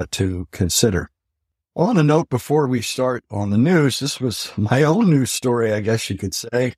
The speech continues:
You know, I like to talk about you just have to be good enough. And I had an experience a couple days ago when I was driving through town on my r-, right way to go for a bike ride in the mountains when I saw a gentleman who was not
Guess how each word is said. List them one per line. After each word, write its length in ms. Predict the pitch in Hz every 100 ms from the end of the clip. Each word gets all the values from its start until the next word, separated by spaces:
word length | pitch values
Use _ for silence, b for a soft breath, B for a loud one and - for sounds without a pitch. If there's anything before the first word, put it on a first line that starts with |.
| _
You 100 | 151
know, 140 | 175 175
I 80 | 185
like 180 | 202
to 120 | - 147
talk 280 | 131 139
about 380 | 135 110 117 117
you 80 | 117
just 260 | - 151 -
have 180 | 123 -
to 100 | 104
be 160 | 113
good 260 | 90 104 98
enough. 480 | 90 80 - - _ _ _ _ _ _ _ _ - -
And 160 | 143 143
I 120 | 151
had 180 | 165 175
an 60 | 165
experience 580 | - - 143 127 143
a 20 | -
couple 240 | 139 143
days 520 | 131 120 135 151 -
ago 360 | 123 107 113 120
when 200 | 156 117
I 60 |
was 140 | 104 -
driving 320 | 104 110 113
through 200 | - 104
town 180 | - 190
on 220 | - 110
my 140 | 107 104
r-, 200 | 95 - -
right 280 | 110 107 120
way 260 | 117 113
to 80 | 90
go 220 | 92 113
for 180 | - 104
a 40 | - _ -
bike 280 | 107 110 -
ride 160 | 110
in 80 | 101
the 40 | 92
mountains 540 | 120 143 117 127 151 _ _ _ _ _ _ _ -
when 220 | 143 151
I 120 | 151
saw 400 | 147 139 131 123
a 60 | 113
gentleman 440 | 107 107 107 104
who 160 | 110 113
was 340 | 107 92 - -
not 480 | 98 101 98 -